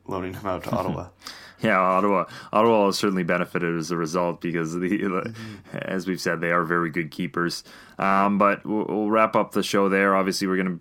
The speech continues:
Speaker 2: be keeping tabs on, on, as you said, all three Canadian teams because they have such interesting off seasons. Um, but yeah, thanks for, thanks for coming on the show, Charlie.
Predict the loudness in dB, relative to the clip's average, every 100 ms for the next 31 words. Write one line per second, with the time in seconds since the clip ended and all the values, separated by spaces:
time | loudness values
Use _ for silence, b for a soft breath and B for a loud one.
0 | _ -8 -8 -4 -4 -2 -2 0 2 2
1 | 0 0 0 -2 -4 -4 -2 -2 -2 -4
2 | -2 -2 0 -2 -4 -6 -6 -4 -4 -4
3 | -2 -4 -6 -6 -8 -8 -8 -6 -4 -6
4 | -4 -4 -4 -8 -8 -6 -4 -4 -6 -6
5 | -4 -6 -6 -6 -4 -4 -6 -8 -14 B
6 | B B B B B 0 2 4 2 2
7 | 0 -4 -8 -10 -14 _ _ _ _ _
8 | _ _ -16 -4 -2 0 0 0 -2 -4
9 | -2 0 0 -2 -4 -4 -2 0 -2 -2
10 | -4 -4 -6 -8